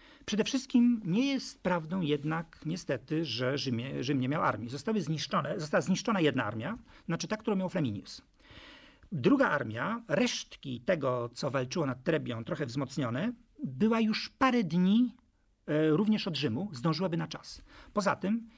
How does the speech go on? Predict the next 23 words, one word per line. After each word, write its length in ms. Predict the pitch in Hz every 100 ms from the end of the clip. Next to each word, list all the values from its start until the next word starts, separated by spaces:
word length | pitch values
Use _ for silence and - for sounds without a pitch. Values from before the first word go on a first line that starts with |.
| _
istniało 840 | 311 233 - 170 156 151 165 156 147
już 340 | 143 196 -
wojsko, 480 | 131 202 - - 170
które 380 | - - 151 139
Rzymianie 320 | 139 147 160
nazwali 300 | 156 151 160
exercitus 580 | 160 135 190 185 160 -
tumultuarius, 800 | - 156 151 160 147 110 135 160
znaczy 380 | - 151 151 147 151 -
takie 180 | 151 147
pospolite 520 | - - 202 220 156
ruszenie 560 | 143 - 180 127 175 202 - -
zwoływane 720 | 104 131 156 147 165 170 185 - _ -
w 100 | -
czasie, 340 | 170 - 165
e, 680 | 156 156 156 160 165 160 147
wielkiego 440 | 120 156 160 170
zagrożenia. 500 | 131 120 120 110 - - _ - - - -
A 380 | - 170 151 139 - _ -
na 240 | 147 165 165
mur 360 | 165 202 180
serwiański, 1200 | - - 170 156 156 139 117 113 - - - - - _ -
no, 120 | 277